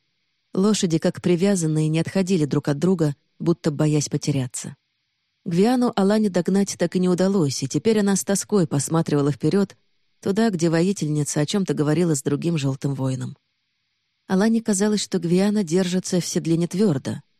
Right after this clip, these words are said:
Вот девушка бросила назад короткий и показавшийся Алане болезненным взгляд.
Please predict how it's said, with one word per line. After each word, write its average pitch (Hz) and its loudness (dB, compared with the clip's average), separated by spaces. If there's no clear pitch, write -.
Вот 220 0
девушка 214 0
бросила 185 0
назад 180 -2
короткий 190 -2
и 185 -4
показавшийся 185 0
Алане 196 0
болезненным 180 0
взгляд. 139 -6